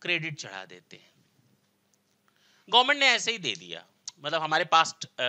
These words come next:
एक्सपीरियंस को देखते हुए, पास्ट बिजनेस को देखते हुए या हमारे फ्यूचर को देखते हुए गवर्नमेंट ने मेरे खाते में पांच लाख रुपए चढ़ा दिए, होते तो करोड़ों रुपए हैं, पांच लाख रुपए चढ़ा दिए। मान लो मैंने, अब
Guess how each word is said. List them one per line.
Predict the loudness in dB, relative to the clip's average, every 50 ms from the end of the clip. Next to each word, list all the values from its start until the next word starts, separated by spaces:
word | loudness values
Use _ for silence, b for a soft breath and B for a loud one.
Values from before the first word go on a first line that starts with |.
| -2 -2 -4
एक्सपीरियंस | -4 -8 -8 -14 -10 -10 -10 -10 -10 -12
को | -14 -4
देखते | -4 -4 -4 -4 -12
हुए, | -12 -12 -8
पास्ट | -4 -2 -4 -4 -4 -10
बिजनेस | -14 -14 -14 -12 -14 -12
को | -14 -12
देखते | -12 -12 -14 _ _ -12
हुए | -10 -8 -10
या | -8 -6 -6
हमारे | -6 -6 -6 -8 -8
फ्यूचर | -10 -12 -16 -12 -12 -12
को | -12 -12 -12
देखते | -12 -12 -14 _ _ -16
हुए | -14 -14 -18 -20 _ b b b b b b b b b b
गवर्नमेंट | 2 2 2 2 0
ने | 0 0
मेरे | 0 0 2
खाते | 2 0 0 0 -4
में | -10 -6
पांच | -2 -2 -2 -2 -4 -4
लाख | -4 -4 -4 -4
रुपए | -8 -12 -10
चढ़ा | -8 -6 -8 -8 -8
दिए, | -12 -14 -16 -20 -18 _
होते | -12 -10 -8 -8 -8
तो | -6
करोड़ों | -2 -2 -2 -2 -2 -4 -6
रुपए | -6 -4 -6 -6
हैं, | -6 -4
पांच | -2 -2 -2 -2 -2
लाख | -4 -6
रुपए | -4 -8 -12 -10
चढ़ा | -10 -10 -12 -12
दिए। | -14 -18 -20 -20 _ _ _ _ _ _ _ b b b b b b b b b b b b b
मान | 6 8 8 8
लो | 8 6 4
मैंने, | 6 6 8 8 8 8 6 2
अब | -2 -4 -6 -6